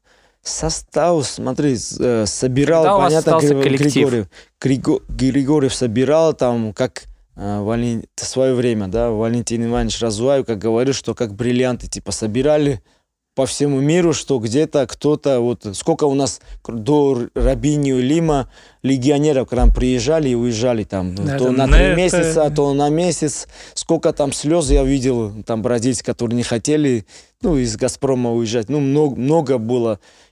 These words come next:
Speaker 1: И, э, тяжело было, у нас самая большая проблема была, что р-, российских игроков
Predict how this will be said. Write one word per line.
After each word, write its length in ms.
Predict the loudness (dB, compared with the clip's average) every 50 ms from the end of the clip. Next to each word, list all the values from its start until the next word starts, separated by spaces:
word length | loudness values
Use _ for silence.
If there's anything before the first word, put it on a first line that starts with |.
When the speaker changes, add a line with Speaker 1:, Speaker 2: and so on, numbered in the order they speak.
| _ -2
Speaker 1:
И, 360 | 0 2 2 2 2 0 -2 -6 -20 _ _ _ _ _ _ _ -12
э, 400 | -8 -4 -2 0 0 0 0 -2 -2
тяжело 380 | -2 -2 0 0 2 2 2 2
было, 300 | 2 2 2 2 2 2
у 100 | 2 0
нас 200 | 0 0 -2 -2
самая 360 | -4 -2 -2 0 2 2 0
большая 340 | 2 0 0 0 0 0 0
проблема 440 | 0 -2 -2 0 0 0 2 2 0
была, 280 | 0 0 -2 -2 -2
что 360 | -4 -6 -6 -4 -4 -2 -2 -4
р-, 180 | -4 -6 -4
российских 560 | -2 -2 -2 -2 -4 -8 -8 -10 -12 -10 -8
игроков 520 | -6 -4 -2 -2 -4 -2 0 0 0 0